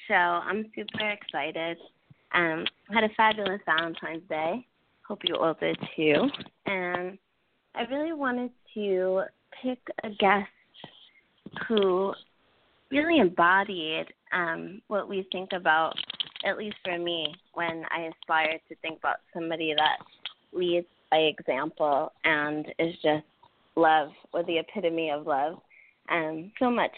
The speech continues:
so that they are a third generation matchmaker. Most of you are already familiar with tonight's guest. At times, I'm sure most of you have wanted to be tonight's guest.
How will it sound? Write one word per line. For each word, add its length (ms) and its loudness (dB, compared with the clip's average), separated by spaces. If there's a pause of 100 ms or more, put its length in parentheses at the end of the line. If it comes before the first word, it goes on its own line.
(100)
so 340 4 (200)
that 200 2
they 120 4
are 120 4
a 60 0 (100)
third 240 0
generation 640 0
matchmaker. 760 -2 (920)
Most 260 2
of 160 0
you 420 -4 (100)
are 220 -2
already 420 2
familiar 480 2
with 140 -2 (100)
tonight's 320 -8 (100)
guest. 280 0 (760)
At 100 0 (100)
times, 300 2
I'm 200 -4
sure 180 2
most 280 -4
of 120 -6
you 140 -2
have 180 -8
wanted 340 -4 (180)
to 80 4
be 320 0 (100)
tonight's 380 4 (100)
guest. 300 2